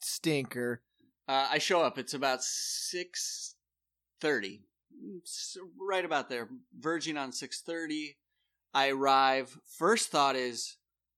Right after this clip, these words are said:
Speaker 2: amazing, because where have we been voting the last however many years? It's
Speaker 1: Yeah.
Speaker 2: been lines around the door.
Speaker 1: Not
Speaker 2: It's been a
Speaker 1: so.
Speaker 2: pain in the ass, shit,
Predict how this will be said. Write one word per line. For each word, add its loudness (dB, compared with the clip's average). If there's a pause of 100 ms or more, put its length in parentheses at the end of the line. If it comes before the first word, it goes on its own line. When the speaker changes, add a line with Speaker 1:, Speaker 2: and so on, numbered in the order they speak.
(360)
Speaker 2:
amazing, -2
because -4
where 2
have -2
we 2
been -2
voting 0
the -6
last -6
however -6
many -8
years? -10 (1000)
It's -4
Speaker 1:
Yeah. -8
Speaker 2:
been -2
lines 2
around 0
the -2
door. -2 (260)
Speaker 1:
Not -6
Speaker 2:
It's -10
been 2
a 0
Speaker 1:
so. -8
Speaker 2:
pain 0
in -2
the 0
ass, -2
shit, -6